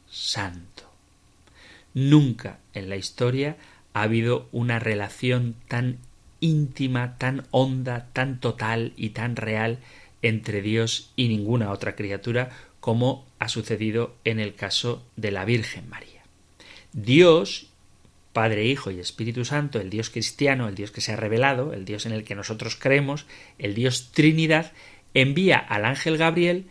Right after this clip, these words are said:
y le pide a María que acepte que por su medio la segunda persona de la Santísima Trinidad asuma la naturaleza humana. Y ella,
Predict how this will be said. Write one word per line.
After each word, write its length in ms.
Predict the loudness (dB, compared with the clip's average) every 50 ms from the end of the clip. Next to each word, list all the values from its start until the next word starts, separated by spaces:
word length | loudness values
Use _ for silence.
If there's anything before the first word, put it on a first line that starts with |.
| -20 -20 -20 -20 -8 0
y 120 | 2 4 6
le 260 | 6 6 4 2 -4 -18 -20 -20 _ _ _
pide 260 | 4 4 6 6 6
a 40 | 4
María 400 | 4 2 2 2 2 0 -2 -2
que 100 | -4 -8
acepte 520 | -8 -4 -2 -2 -2 -2 -2 -6 -6 -6
que 120 | -6 -6 -8
por 280 | -2 2 4 4 4
su 220 | 2 0 0 0 2
medio 400 | 2 2 2 0 0 -2 -4 -4 0
la 220 | 2 2 2 2
segunda 580 | 2 0 -2 -2 0 2 2 2 2 2 2 0
persona 500 | 0 -2 -2 -2 -2 -2 -2 -2 -2 -6 -8 -12 -14 -18 -20 -10 -6
de 120 | -2 -2
la 120 | -2 -2 -2
Santísima 580 | -4 -8 -8 -6 -4 -4 -2 -2 -2 -2 -2
Trinidad 540 | -2 -4 -4 -2 0 2 2 2 0 0 -4 -12 -20 -20 -20 -4 2
asuma 480 | 4 4 4 4 2 0 0 0 0 0
la 100 | 0 -2
naturaleza 560 | -4 -4 -4 -6 -4 -4 -4 -6 -6 -8 -12
humana. 380 | -12 -12 -14 -18 -20 -20 -20 -10 -4
Y 160 | 2 6 10 10
ella, 380 | 10 10 8 6 0 0 -4